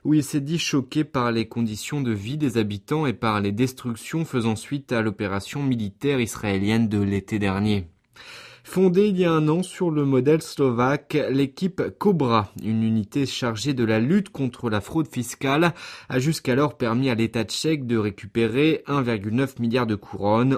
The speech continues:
environ soixante-dix millions d'euros. À l'heure du bilan, le président de la police, Tomáš Tuhý, a noté que deux cent soixante-quinze personnes avaient fait l'objet de contrôles et deux cent dix d'entre elles de poursuites judiciaires.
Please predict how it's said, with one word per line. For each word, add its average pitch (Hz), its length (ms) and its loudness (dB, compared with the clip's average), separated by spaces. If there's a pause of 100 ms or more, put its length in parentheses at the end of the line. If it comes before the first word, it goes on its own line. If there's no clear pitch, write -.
environ 123 480 -2
soixante-dix 131 800 -2
millions 135 420 0
d'euros. 139 440 4 (420)
À 131 100 2
l'heure 135 280 6
du 110 160 -4
bilan, 180 420 4
le 180 180 4
président 113 440 -2
de 113 40 2
la 104 80 2
police, 143 460 -2
Tomáš 110 600 -2
Tuhý, 160 500 2 (300)
a 139 80 0
noté 156 340 2
que 143 120 -2
deux 131 260 2
cent 170 240 -4
soixante-quinze 127 640 -4
personnes 131 500 -6
avaient 110 180 -2
fait 135 200 -6
l'objet 123 380 0
de 117 220 -2
contrôles 156 880 2
et 117 220 2
deux 120 160 0
cent 117 220 -4
dix 135 240 -4
d'entre 110 320 -4
elles 127 320 0
de 117 100 0
poursuites 101 540 -6
judiciaires. 117 800 -4